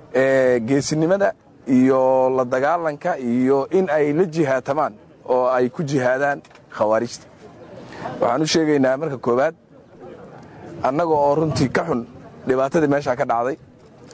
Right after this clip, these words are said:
annaga oo u tacsiyeynayna dadka Soomaaliyeed ee waxyeelladu ka soo gaartay,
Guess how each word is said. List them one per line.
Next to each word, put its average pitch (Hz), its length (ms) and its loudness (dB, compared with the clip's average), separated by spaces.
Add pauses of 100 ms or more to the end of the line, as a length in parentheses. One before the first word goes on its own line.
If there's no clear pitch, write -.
annaga 143 340 0
oo 135 380 2
u 185 40 0
tacsiyeynayna 123 760 0 (420)
dadka 147 220 -2
Soomaaliyeed 120 580 2
ee 127 60 2
waxyeelladu 123 400 0
ka 139 100 -4
soo 123 160 2
gaartay, 113 360 0